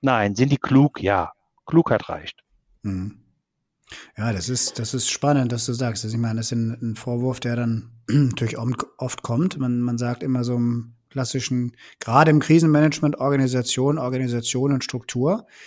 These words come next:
Speaker 2: Das, was du sagst, geht aber ein bisschen stärker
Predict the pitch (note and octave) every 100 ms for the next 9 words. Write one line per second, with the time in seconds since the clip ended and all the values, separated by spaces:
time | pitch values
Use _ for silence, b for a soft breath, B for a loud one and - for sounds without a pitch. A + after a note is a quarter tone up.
0 | b b b _ A#2 A#2+ A#2 B2+ A#2+ C#3+
1 | C#3 D3+ D3 - B2+ D3 D3+ C3+ B2+ B2
2 | C3+ D#3 D3 - D3 D3+ D#3 D3 D#3